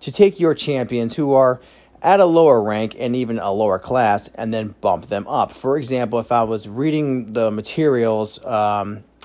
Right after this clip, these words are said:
and also kind of, like, what it does for your champion, <clears throat> the materials, what you're looking for are these things called Primordial Dust, and you get those from doing these, the Captain America solo event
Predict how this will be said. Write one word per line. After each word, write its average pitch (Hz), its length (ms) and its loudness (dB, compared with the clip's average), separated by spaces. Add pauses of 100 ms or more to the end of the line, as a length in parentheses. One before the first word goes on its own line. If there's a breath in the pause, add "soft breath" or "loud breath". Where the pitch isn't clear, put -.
(120)
and 131 100 0
also 127 380 0
kind 135 200 -4
of, 117 120 -6
like, 113 320 -2 (1300 soft breath)
what 147 220 4
it 131 100 -2
does 143 200 4
for 131 140 -6
your 113 100 -4
champion, 117 540 -6
<clears throat> - 40 -2
the 190 360 6
materials, 147 560 2
what 135 100 -4
you're 127 100 -4
looking 131 260 -6
for 113 240 0
are 110 40 -4
these 110 160 -8
things 120 200 -6
called 113 200 -2
Primordial 104 480 -6
Dust, 110 340 -4
and 117 140 -6
you 123 80 -4
get 143 220 -4
those 127 200 2
from 117 200 -6
doing 117 460 -2
these, 101 180 -12 (160)
the 104 80 -8
Captain 127 480 -4
America 120 360 -2
solo 143 380 2
event 127 420 -2